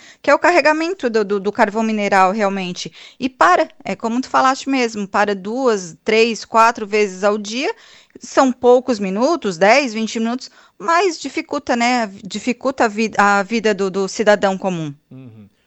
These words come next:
Speaker 2: Vereador, é, bom, depois dessa reunião, o que que, é, ficou algo programado? Tem uma nova conversa? Quais são as, as próximas etapas dessa discussão?
Speaker 1: Então, a gente até sa-, saiu bem satisfeito, porque o Benoni,
Speaker 2: Hum.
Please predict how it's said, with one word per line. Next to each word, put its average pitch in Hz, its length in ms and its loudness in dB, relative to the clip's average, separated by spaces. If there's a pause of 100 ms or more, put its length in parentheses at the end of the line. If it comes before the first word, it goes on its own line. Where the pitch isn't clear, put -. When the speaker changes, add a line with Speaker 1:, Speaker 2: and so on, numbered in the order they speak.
(120)
Speaker 2:
Vereador, 254 400 -4
é, 220 160 -4
bom, 190 240 -6
depois 202 380 -2
dessa 226 200 -2
reunião, 202 380 -2
o 226 60 -10
que 247 160 -6
que, 247 200 -14
é, 190 140 -6
ficou 202 320 -6
algo 208 240 -2
programado? 180 720 -6
Tem 180 140 -6
uma 165 140 -6
nova 156 260 -4
conversa? 156 400 -6
Quais 208 160 -4
são 233 180 -4
as, 220 240 -2
as 185 140 -8
próximas 196 460 -2
etapas 160 480 -2
dessa 147 200 -6
discussão? 120 520 -12 (840)
Speaker 1:
Então, 220 380 0
a 185 60 2
gente 254 240 0
até 262 180 0
sa-, 226 320 -2
saiu 208 260 2
bem 220 220 2
satisfeito, 208 640 0
porque - 180 -6
o 196 60 0
Benoni, 196 440 0
Speaker 2:
Hum. - 20 -8